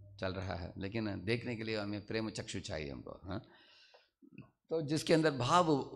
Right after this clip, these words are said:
का उदय हो गया, वो इन लीलाओं का आस्वादन कर पाएगा, लीलाओं का अनुभव कर पाएगा।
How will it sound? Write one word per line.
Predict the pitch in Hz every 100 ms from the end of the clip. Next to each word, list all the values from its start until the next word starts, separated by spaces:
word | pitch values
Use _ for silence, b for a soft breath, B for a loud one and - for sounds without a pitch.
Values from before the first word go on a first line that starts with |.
| - -
का | 120
उदय | 117 120 139
हो | 113
गया, | 104 98 92 101 131 - - - - - - - - -
वो | - 127 139
इन | 120
लीलाओं | 120 123 123 120
का | 117 110
आस्वादन | 98 110 101 101
कर | 95 87
पाएगा, | 90 87 82 90 107 - b b b -
लीलाओं | 104 104
का | 98
अनुभव | 92 95 101
कर | 90
पाएगा। | 85 80 80 78 82